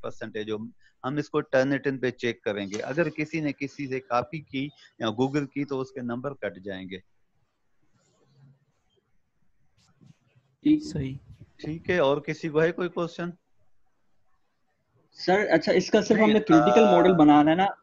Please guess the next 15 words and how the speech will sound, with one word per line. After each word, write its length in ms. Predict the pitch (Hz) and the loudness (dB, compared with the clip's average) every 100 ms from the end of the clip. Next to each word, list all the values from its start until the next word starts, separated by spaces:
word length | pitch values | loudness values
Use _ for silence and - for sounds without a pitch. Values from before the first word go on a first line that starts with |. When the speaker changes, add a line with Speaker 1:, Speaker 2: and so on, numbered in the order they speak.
| - | -4
Speaker 1:
अजय 240 | 139 165 | 2 2
सर, 220 | 147 139 | 2 0
सुमैया 580 | 123 - 143 147 160 160 | 0 -2 -2 0 2 2
ना 100 | 151 | 2
का 220 | 151 147 | 0 0
भी 140 | 135 139 | 2 2
यही 120 | 143 | 0
question 380 | 143 131 147 165 | 0 -4 -4 -6
है, 60 | |
Coding 380 | 196 151 156 185 | -4 -2 -2 0
आपको 280 | 180 170 170 | 0 0 -2
नहीं 220 | 151 180 | -2 -2
करनी 420 | 170 127 110 104 | -2 -4 -2 -4
है, 120 | 98 107 _ 127 | -6 -10 _ -4
आपको, 480 | 127 - 170 - | -4 -4 -4 -6